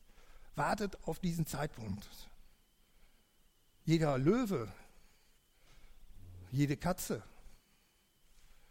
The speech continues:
Ich hab, ich hab das mal erlebt, so beim, bei Hunden habe ich das vor allen Dingen gemerkt, äh, wenn ich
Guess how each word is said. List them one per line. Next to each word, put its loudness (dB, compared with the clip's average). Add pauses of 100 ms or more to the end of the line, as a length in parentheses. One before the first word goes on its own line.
(500)
Ich 2
hab, 2 (500)
ich -4
hab 0
das -2
mal 4
erlebt, 2
so -4
beim, 2 (680)
bei 0
Hunden 6
habe 0
ich -12
das -4
vor -2
allen 2
Dingen 2
gemerkt, 0 (640)
äh, -2
wenn 0
ich -6